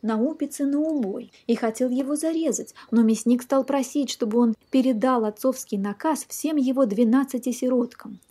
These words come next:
И такие он говорил жалостливые, красивые и трогательные слова,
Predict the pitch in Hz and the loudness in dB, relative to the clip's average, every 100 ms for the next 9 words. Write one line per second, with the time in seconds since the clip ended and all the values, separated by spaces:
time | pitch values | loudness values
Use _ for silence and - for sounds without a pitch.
0 | _ 240 240 277 277 311 285 262 254 262 | _ -2 0 0 0 2 4 4 4 2
1 | 262 240 - 240 254 190 - 214 208 208 | 4 2 2 0 0 -2 -8 -10 -6 -4
2 | 285 285 - - 294 226 214 220 302 302 | 0 -2 -2 0 0 2 0 -2 0 0
3 | 240 233 214 190 185 - 190 185 196 | 0 0 -2 -2 -8 -10 -10 -4 -4